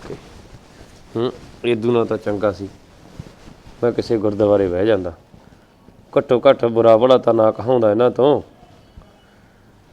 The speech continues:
ਚੱਲ ਹੁਣ ਬਗਦੂ ਸਿਆਂ, ਕੀ ਫਾਇਦਾ ਹੁਣ ਪਛਤਾਵੇ ਦਾ? ਜਿਹੜਾ ਕੁਛ ਤਕਦੀਰ ਚ ਲਿਖਿਆ ਸੀ ਉਹ ਬਣ ਗਿਆ ਭਾਈ।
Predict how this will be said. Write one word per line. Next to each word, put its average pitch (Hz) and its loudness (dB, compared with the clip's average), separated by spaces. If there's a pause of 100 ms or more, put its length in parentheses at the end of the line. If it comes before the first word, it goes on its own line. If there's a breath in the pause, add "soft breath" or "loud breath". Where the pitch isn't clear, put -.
(140)
ਚੱਲ 135 4
ਹੁਣ 117 -2 (240)
ਬਗਦੂ 117 0
ਸਿਆਂ, 113 -2 (2000)
ਕੀ 156 0
ਫਾਇਦਾ 135 6
ਹੁਣ 113 -2
ਪਛਤਾਵੇ 104 -2
ਦਾ? 98 -4 (580)
ਜਿਹੜਾ 123 0
ਕੁਛ 123 -4
ਤਕਦੀਰ 113 -2
ਚ 113 -12
ਲਿਖਿਆ 110 -2
ਸੀ - -12 (1500)
ਉਹ 143 0
ਬਣ 123 0
ਗਿਆ 123 4
ਭਾਈ। 117 -2